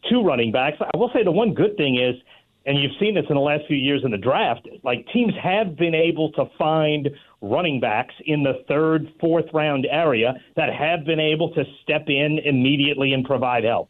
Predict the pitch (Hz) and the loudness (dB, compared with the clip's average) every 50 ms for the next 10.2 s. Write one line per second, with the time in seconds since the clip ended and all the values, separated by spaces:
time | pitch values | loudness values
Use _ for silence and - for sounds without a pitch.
0 | - - 165 139 123 110 - - - - - - 123 139 160 160 160 160 143 131 | -4 -2 0 2 2 0 -2 -6 -18 -16 -8 -4 -2 0 0 0 0 -2 -2 0
1 | 156 143 135 160 156 156 - 147 131 117 117 113 - - - - 160 160 165 180 | 0 2 2 2 0 0 0 -2 -2 -2 -2 -4 -6 -8 -4 -2 0 0 0 0
2 | 185 190 202 208 202 - - - - - 170 165 - - 277 185 185 - 208 190 | 0 0 0 -2 -4 -6 -20 -14 -6 -4 -4 -4 0 0 0 0 0 0 0 0
3 | 196 - - 196 190 202 220 220 226 170 170 208 220 220 208 180 160 139 - 175 | 0 0 0 0 0 0 0 0 0 0 0 0 0 0 0 -2 -2 -2 0 0
4 | 190 196 185 220 175 165 165 156 143 160 151 131 - 175 165 170 170 160 151 143 | 0 0 0 -2 -2 0 0 2 2 0 0 0 0 0 -2 0 0 0 0 0
5 | 139 143 156 175 196 202 190 196 220 226 226 - - - - - 190 233 202 143 | 2 2 2 2 2 2 2 2 0 0 0 -6 -16 -10 -4 -2 0 0 0 -2
6 | 127 120 131 117 - 151 165 170 160 107 92 143 143 151 127 110 117 127 139 139 | 0 -2 -2 -2 -2 -2 -2 -2 -2 -2 -2 -2 -2 -2 -2 -2 -2 -2 0 0
7 | 123 113 110 - - - _ _ _ _ _ _ - 131 127 123 123 - - 139 | 0 -2 -2 -4 -10 -20 _ _ _ _ _ _ -6 -4 -2 -2 -2 -2 0 0
8 | 127 131 127 - - _ _ - 120 123 120 127 131 120 - 160 127 113 113 - | 0 0 -2 -4 -16 _ _ -4 -4 -4 -2 -2 -4 -2 0 0 0 0 0 0
9 | - 156 135 131 - 139 120 - - _ - 143 127 - - - 156 151 170 165 | 0 -2 -2 0 -2 -4 -6 -6 -10 _ -4 -4 -4 -4 -2 0 2 2 2 2
10 | 165 160 156 | 2 0 0